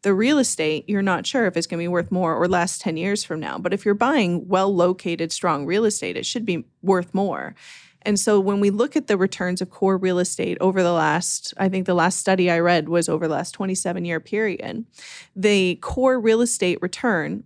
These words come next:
was between that of a bond of, and an equity. You're looking at between, globally benchmarked between a six and eight net, where half of that's income, which is higher than what you're seeing in the bonds. And so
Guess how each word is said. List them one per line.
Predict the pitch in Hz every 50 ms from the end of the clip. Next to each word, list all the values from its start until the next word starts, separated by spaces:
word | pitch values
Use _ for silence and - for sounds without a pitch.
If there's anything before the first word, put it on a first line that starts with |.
| _ -
was | 190 190 190 185 180 185
between | - - 202 - - - 277 269 254 240 220
that | 180 160 147 - - -
of | 175 180
a |
bond | 180 170 165 165 160 160 160 156
of, | 160 180 - - _
and | - - 180 170 165
an | 160 151 147
equity. | 135 - - - - - - - - -
You're | 170 175 175
looking | 185 196 190 - 202 185
at | 175 165
between, | - 196 - - 196 185 180 175 165 151 - - 185
globally | 180 196 202 202 202 208 208 208 208 208 202
benchmarked | 196 - 165 165 175 - - 190 170 160 180 - 220
between | 165 165 165 - - 185 165
a | 156
six | - - - 190 180 -
and | - 175
eight | 165 160 -
net, | - 175 165 156 151 - - -
where | 190 185 165
half | 170 180 - - -
of | 185 185
that's | - - - -
income, | 202 202 226 - - 175 175 190 - - - - - - - -
which | 254 247 -
is | 254 233
higher | - - 240 233 226 226 214 202
than | 202 175 170
what | 175 170 -
you're | - 175
seeing | - - - - 147 160
in | 165 175
the | 175 -
bonds. | - - - - - - - - - _ _ - - - - - _ _ -
And | 202 190 175
so | - - 208 190 175 175 175 165 -